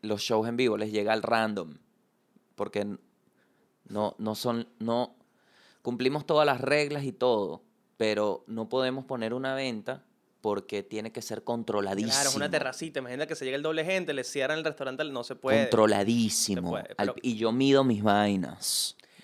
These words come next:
Speaker 2: Por esa vía, recomendaciones, eh, complemento a lo que estamos haciendo, lo que
Speaker 1: Al, a la, a
Speaker 2: conversamos
Speaker 1: los
Speaker 2: acá,
Speaker 1: episodios, sí.
Speaker 2: y info,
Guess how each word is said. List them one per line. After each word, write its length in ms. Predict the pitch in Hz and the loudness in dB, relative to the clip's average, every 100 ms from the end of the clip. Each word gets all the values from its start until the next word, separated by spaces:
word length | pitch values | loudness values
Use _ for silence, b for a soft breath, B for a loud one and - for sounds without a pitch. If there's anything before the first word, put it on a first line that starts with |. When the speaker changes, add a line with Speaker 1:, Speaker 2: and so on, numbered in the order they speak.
| b - | b -2
Speaker 2:
Por 180 | 135 | 2
esa 220 | 143 139 170 | 2 4 4
vía, 240 | 160 123 | 6 2
recomendaciones, 1000 | 131 135 139 135 123 190 220 269 285 - _ _ - | 0 -2 -2 -4 -2 0 0 -2 -10 -20 _ _ -4
eh, 340 | 151 143 139 | 0 0 -2
complemento 800 | 143 147 151 147 156 165 175 202 | -2 -4 -2 -2 -2 -2 2 4
a 80 | 175 | 4
lo 100 | 147 | 2
que 100 | 131 | -4
estamos 360 | - 131 160 | -6 -6 -4
haciendo, 300 | 165 147 139 | -6 -6 0
lo 40 | 123 | 2
que 40 | |
Speaker 1:
Al, 80 | 104 | 4
a 20 | |
la, 0 | |
a 40 | 101 | 2
Speaker 2:
conversamos 340 | 107 107 117 117 | 4 4 6 6
Speaker 1:
los 80 | 113 | 6
Speaker 2:
acá, 160 | 101 | 6
Speaker 1:
episodios, 500 | 190 110 101 92 - - | 6 6 6 2 -6 -8
sí. 140 | - | -4
Speaker 2:
y 260 | 151 151 147 | -2 -2 -2
info, 220 | 139 156 | -2 -4